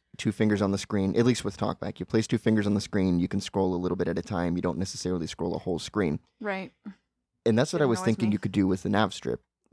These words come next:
Speaker 1: You would
Speaker 2: Yeah.
Speaker 1: place three fingers on the screen, and then it would tell you as you're moving your fingers up or down the screen, you know, headings, characters, words, links, and you could move them around, and then you would stop and then flick right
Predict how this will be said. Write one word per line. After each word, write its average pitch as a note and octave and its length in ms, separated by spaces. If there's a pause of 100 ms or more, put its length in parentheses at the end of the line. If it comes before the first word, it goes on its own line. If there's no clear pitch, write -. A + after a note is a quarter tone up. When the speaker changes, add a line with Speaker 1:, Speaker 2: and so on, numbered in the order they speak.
(180)
Speaker 1:
You F2+ 100
would A3+ 100
Speaker 2:
Yeah. B3 160
Speaker 1:
place - 260 (460)
three A2+ 200
fingers G#2 340
on G2+ 100
the G2+ 80
screen, G2 380
and F#2+ 80
then G2 80
it E2 60
would F#2+ 120
tell G#2+ 240
you G2 240
as F#2+ 240
you're G2 100
moving G2 300
your F2+ 120
fingers G2 400
up F#2+ 180
or F#2+ 80
down F#2 220
the F2+ 60
screen, F2+ 440 (140)
you A2 100
know, F#2 120
headings, G2 380
characters, F#2+ 540
words, F#2 460
links, F#2 320
and G2 100
you F#2 60
could F#2 160
move F#2 180
them F2+ 100
around, F2 480
and F#2 140
then G2 140
you F2 100
would E2 160
stop - 540 (680)
and F2+ 140
then F#2 280 (480)
flick - 420
right F2 280